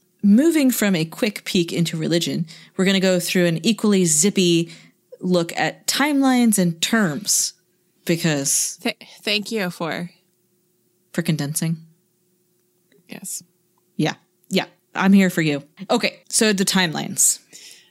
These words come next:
Speaker 2: Yay.
Speaker 1: Look, you gotta know, like, you gotta know when these things
Speaker 2: Oh,
Speaker 1: are happening.
Speaker 2: no, I'm, I'm fine with this.
Speaker 1: But we also don't have to spend forty hours on it. So here we go. Egypt's history has traditionally been divided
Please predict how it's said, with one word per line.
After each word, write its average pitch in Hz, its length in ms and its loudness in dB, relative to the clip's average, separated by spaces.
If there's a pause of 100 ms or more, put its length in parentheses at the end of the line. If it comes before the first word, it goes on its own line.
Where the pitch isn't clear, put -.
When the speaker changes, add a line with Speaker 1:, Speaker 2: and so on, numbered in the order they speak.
(140)
Speaker 2:
Yay. 302 600 2 (420)
Speaker 1:
Look, - 340 -8 (180)
you 208 240 2
gotta 302 260 2
know, 175 420 0
like, 202 160 2
you 247 80 0
gotta 285 200 0
know 226 160 2
when 175 200 4
these 175 160 2
things 175 200 2
Speaker 2:
Oh, 330 40 4
Speaker 1:
are 349 40 2
happening. 330 320 2
Speaker 2:
no, - 60 0
I'm, 269 240 2 (100)
I'm 254 380 -2
fine 262 320 -4
with 214 160 -4
this. - 380 -8 (220)
Speaker 1:
But 190 180 0
we 190 120 2
also 190 240 0
don't 165 300 -2
have 156 160 0
to 160 80 -4
spend 143 320 -4
forty 143 420 -2
hours 147 320 -4
on - 140 -10
it. - 140 -14
So 269 200 2
here 226 120 2
we 208 60 2
go. 165 120 -2 (840)
Egypt's 294 380 0
history 247 460 0 (260)
has 269 200 0
traditionally 277 680 2 (100)
been 247 140 4
divided 180 540 0